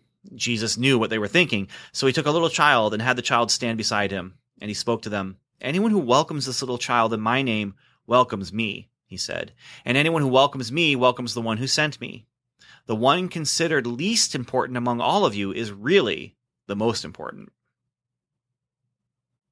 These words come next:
This is a story where Jesus turned things upside down. Listen to the things that Jesus says that might not make sense at first.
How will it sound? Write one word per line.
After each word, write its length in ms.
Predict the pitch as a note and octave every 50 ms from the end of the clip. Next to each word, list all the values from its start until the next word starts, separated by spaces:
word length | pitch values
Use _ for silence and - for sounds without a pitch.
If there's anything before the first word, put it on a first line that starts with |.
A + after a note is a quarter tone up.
| _ _ _ _ _ _ _ _ _ _ - - _ _ _
This 300 | E3 F#3+ G#3+ - - D4
is 100 | C#4 -
a 60 | C#4
story 320 | - - - D#3 D#3 D#3+
where 120 | D3 C3+ B2+
Jesus 420 | G#2+ B2 C3+ C3 B2 C3 B2 -
turned 320 | - - B2 A#2+ A#2+ A#2
things 500 | - A#2 A2 G#2 G#2+ G#2 G2+ - - - _ _ _ _ -
upside 380 | B2+ A#2+ - - - A2 G#2
down. 320 | F#2 G2 F2 B1+ G1+ - - _ _ _ _ _ _ _ _ - - - - - _ _
Listen 300 | C#3+ E3 E3+ - C4 B3+
to 80 | B3+ C4
the 100 | A#3+ A3+
things 280 | - D3 C#3 C#3 A#2+
that 100 | A#2+ A2+
Jesus 260 | - B2 A#2 G#2 A2
says 560 | - - - C3+ B2+ A2+ G2+ F#2+ F#2 - - -
that 140 | A#2+ A2
might 420 | G2+ A#2+ A#2 A#2+ B2+ E3 G#3 - -
not 200 | C#3+ C#3 - A2+
make 200 | B2+ B2 A#2+ -
sense 520 | - - - F#3+ A3 - - - - - -
at 140 | A2 G#2
first. 600 | - - A2+ G2+ - - - - - - - -